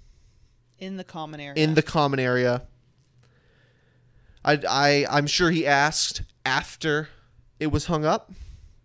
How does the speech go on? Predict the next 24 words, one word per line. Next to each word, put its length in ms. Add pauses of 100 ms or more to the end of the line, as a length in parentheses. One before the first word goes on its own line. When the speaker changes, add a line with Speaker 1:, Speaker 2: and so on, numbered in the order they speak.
(340)
Speaker 2:
And 120
of 120
course, 240
I'm 100
not 140
gonna 120
say 200
no 240
'cause 140
I 100
don't 160
wanna 220
be 160
that 240
guy. 400 (1400)
And 280 (240)
I 160
guess 300
John 560 (240)
is 160
also 380
okay 220
with 180
that. 300